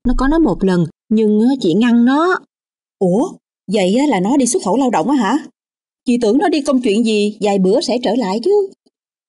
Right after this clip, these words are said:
Speaker 1: Nói cho văn vẻ là đi xuất khẩu lao động, chứ thiệt ra nó đi theo diện người quen dẫn dắt. Họ nói á, là đi qua bên kia biên giới, làm việc nhẹ nhàng, thu nhập á, thì tính bằng đô la, gấp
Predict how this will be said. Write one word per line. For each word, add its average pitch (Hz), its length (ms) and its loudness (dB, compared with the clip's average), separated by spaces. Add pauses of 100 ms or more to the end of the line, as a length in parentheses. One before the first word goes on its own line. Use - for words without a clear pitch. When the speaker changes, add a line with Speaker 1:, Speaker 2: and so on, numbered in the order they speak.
(200)
Speaker 1:
Nói 220 340 2
cho 254 180 0
văn 202 220 0
vẻ 190 360 2
là 202 120 0
đi 196 140 0
xuất 311 220 -4
khẩu 180 160 -4
lao 233 180 0
động, 160 180 0 (680)
chứ 277 180 2
thiệt 165 280 2
ra 208 320 0 (400)
nó 294 60 0
đi 269 240 0
theo 240 120 2
diện 190 280 2
người 202 200 2
quen 240 280 2
dẫn 202 220 0
dắt. 330 140 0 (560)
Họ 165 100 0
nói 202 300 2
á, 320 100 2
là 190 140 0
đi 202 160 0
qua 208 260 -2
bên 214 220 2
kia 226 200 0
biên 220 220 2
giới, 254 300 2 (360)
làm 160 360 0 (120)
việc 180 160 2 (100)
nhẹ 180 240 0
nhàng, 180 340 0 (280)
thu 285 140 2
nhập 233 220 2
á, 285 140 0 (300)
thì 165 160 0
tính 269 240 2
bằng 151 220 -2
đô 208 160 2
la, 214 300 2 (500)
gấp 370 80 0